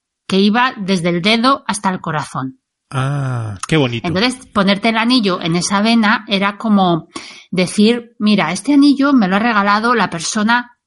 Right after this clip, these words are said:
Speaker 1: más cercana a mi corazón".
Speaker 2: Qué, qué romántico, ¿verdad?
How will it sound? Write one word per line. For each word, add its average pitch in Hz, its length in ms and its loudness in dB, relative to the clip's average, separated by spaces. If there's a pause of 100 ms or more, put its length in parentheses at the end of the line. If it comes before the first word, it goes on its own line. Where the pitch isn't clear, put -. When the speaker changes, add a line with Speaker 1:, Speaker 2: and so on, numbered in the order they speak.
Speaker 1:
más 202 240 2
cercana 170 560 -2
a 147 40 -2
mi 151 140 -4
corazón". 139 540 -4 (200)
Speaker 2:
Qué, 123 140 -6
qué 139 100 -2
romántico, 117 640 -4
¿verdad? - 280 -4